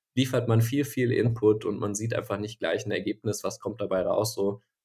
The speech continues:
Das kann schon auch mitunter frus-, frustrierend sein, also so, ähm,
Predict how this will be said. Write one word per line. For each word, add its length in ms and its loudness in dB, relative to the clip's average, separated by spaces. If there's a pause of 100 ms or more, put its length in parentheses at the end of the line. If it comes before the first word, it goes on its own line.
Das 120 -2
kann 180 2
schon 160 0
auch 160 6
mitunter 580 6
frus-, 380 -2 (160)
frustrierend 460 2
sein, 400 -2
also 340 0
so, 460 0 (500)
ähm, 500 -2